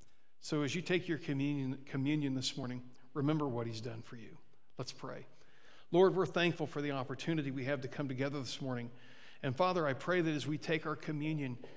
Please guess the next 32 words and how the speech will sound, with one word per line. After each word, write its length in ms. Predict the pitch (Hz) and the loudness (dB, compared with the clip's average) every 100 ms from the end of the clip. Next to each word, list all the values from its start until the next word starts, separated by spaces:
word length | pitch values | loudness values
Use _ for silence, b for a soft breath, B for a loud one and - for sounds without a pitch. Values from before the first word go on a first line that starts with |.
| B B - 160 | B B -2 -2
it's, 260 | 143 - - | 0 -4 -6
we 140 | 143 147 | -4 -2
remember 440 | 135 143 160 147 | 2 4 6 4
what 440 | 120 117 117 143 135 | 0 -4 2 2 2
he's 260 | 156 131 | -4 -4
done, 360 | 120 123 113 110 - | -2 -2 -2 -6 -2
what 240 | 143 143 | -2 -2
your 100 | 131 | -4
son 300 | - 165 151 | 0 2 2
has 160 | 143 110 | 2 -2
done, 180 | 123 120 | -2 -2
what 200 | 147 143 | -2 -2
you've 220 | 175 143 | -2 2
done 260 | 160 151 | 2 2
for 240 | 131 147 143 | 0 -2 -2
us 160 | - | -2
through 220 | - 143 131 | -2 0 0
him, 280 | 123 110 110 B B B B | -2 -4 -10 B B B B
that 80 | 156 | 0
we 140 | 143 | 4
can 100 | 170 | 6
have 140 | 147 135 | 4 2
eternal 420 | 127 - 165 156 | -2 0 4 4
life, 280 | 143 123 - | 4 0 -4
that 80 | 156 | -2
we 100 | 147 | 0
can 100 | 156 | 2
have 140 | 139 | 0
our 80 | 123 | 0
sins, 420 | - 180 180 156 | 2 2 2 2
our, 140 | 156 123 - | 2 0 -6
our, 220 | 123 | -8